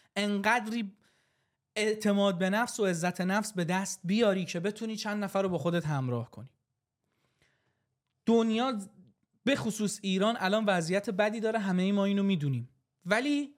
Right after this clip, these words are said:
از این بدتر بوده، از این بدتر هم می‌شه.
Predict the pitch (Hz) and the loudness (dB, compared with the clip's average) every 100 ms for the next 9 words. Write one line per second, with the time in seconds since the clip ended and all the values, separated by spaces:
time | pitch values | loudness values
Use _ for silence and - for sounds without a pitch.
0 | _ 202 196 208 190 196 - 233 233 214 | _ -2 0 0 0 -4 -6 -4 -2 0
1 | 180 196 190 226 190 190 180 185 185 - | 0 0 0 0 -2 -4 -4 -4 -6 -6
2 | 220 190 - 226 226 220 202 - _ 208 | -6 -6 -6 -4 -2 -4 -6 -12 _ 0
3 | 226 226 175 - 117 | 2 2 0 -4 -8